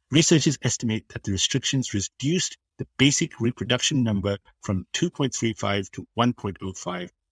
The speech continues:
allowing the epidemic to be manageable for Wuhan.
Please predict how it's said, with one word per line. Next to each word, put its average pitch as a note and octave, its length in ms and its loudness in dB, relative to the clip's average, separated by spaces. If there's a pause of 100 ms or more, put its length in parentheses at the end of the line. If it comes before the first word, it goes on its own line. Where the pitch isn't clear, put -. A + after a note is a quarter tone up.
(100)
allowing B2+ 400 2
the C3+ 180 -2
epidemic - 580 0
to G2+ 120 -6
be F#2+ 200 -6
manageable F#2 640 -2 (320)
for F#2 400 -4
Wuhan. G2 420 -10